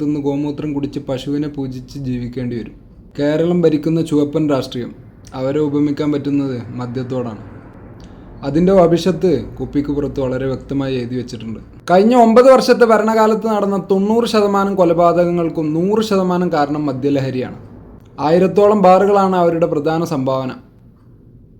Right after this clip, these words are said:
ഇനിയും അവർക്ക് കുത്തിയ റേഷൻ കട വഴി മദ്യം വാങ്ങിയിട്ട് എല്ലാവർക്കും കൂടി തമ്മിൽ തല്ലി ചാവാം. പിന്നെയുള്ളത് ദോ ഇവരാണ്. അവരെ നമുക്ക് ഫെയർ ആൻഡ് ലവ്ലി ആയിട്ട് കാണാം. അവരുടെ പരസ്യവാചകം തന്നെ വെളുപ്പിച്ച് തരാമെന്നുള്ളതാണല്ലോ. മാന്യതയുടെ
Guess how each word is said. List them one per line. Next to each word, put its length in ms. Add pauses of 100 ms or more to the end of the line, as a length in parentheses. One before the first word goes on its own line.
(260)
ഇനിയും 280
അവർക്ക് 300
കുത്തിയ 260 (520)
റേഷൻ 300
കട 180
വഴി 140 (100)
മദ്യം 320
വാങ്ങിയിട്ട് 420
എല്ലാവർക്കും 480
കൂടി 120 (120)
തമ്മിൽ 240
തല്ലി 240
ചാവാം. 260 (440)
പിന്നെയുള്ളത് 600 (120)
ദോ 100 (120)
ഇവരാണ്. 320 (1200)
അവരെ 280
നമുക്ക് 220 (100)
ഫെയർ 240
ആൻഡ് 120
ലവ്ലി 240
ആയിട്ട് 200
കാണാം. 200 (640)
അവരുടെ 320
പരസ്യവാചകം 760
തന്നെ 180
വെളുപ്പിച്ച് 380
തരാമെന്നുള്ളതാണല്ലോ. 800 (920)
മാന്യതയുടെ 600